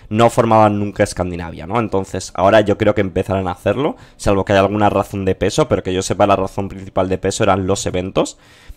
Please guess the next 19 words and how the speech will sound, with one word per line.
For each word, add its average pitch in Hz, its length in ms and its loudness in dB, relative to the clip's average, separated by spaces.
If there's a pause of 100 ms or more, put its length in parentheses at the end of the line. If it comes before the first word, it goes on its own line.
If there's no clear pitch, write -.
(180)
que 131 100 8
dejaban 123 340 6
de 104 60 6
aparecer, 85 460 0
¿no? 110 160 -4
Que 104 80 -6
estaban 95 260 -2
muy 92 160 -4
bien 123 240 0
y 98 100 -2
eso 101 140 -4
es 101 100 -6
algo 98 200 0
que, 90 440 -4
que 101 80 2
ha 90 60 2
cambiado, 85 480 -10
¿no? - 180 -4 (600)
Eh, 123 580 10